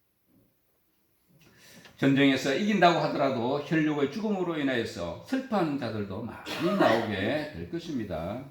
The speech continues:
오늘 우리도 때로는 주의 나라를 위해서, 공동체를 위해서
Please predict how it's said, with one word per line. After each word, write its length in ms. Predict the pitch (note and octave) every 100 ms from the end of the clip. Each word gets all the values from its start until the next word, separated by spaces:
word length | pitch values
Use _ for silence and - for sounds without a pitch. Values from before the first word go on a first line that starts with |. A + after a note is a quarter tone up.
| - _ _ _ - - -
오늘 200 | D#3+ D#3
우리도 720 | C#3 C#3 C3+ C3 C3+ C3 -
때로는 360 | C3 C3+ C3+ B2+
주의 200 | F#3 E3+
나라를 380 | F3 E3+ D3+ C3
위해서, 540 | B2+ D3 D#3+ F2+ E2+
공동체를 580 | A2 A#2+ B2 B2+ B2 A#2
위해서 840 | A#2+ A#2 - A2 A#2 D#3 - -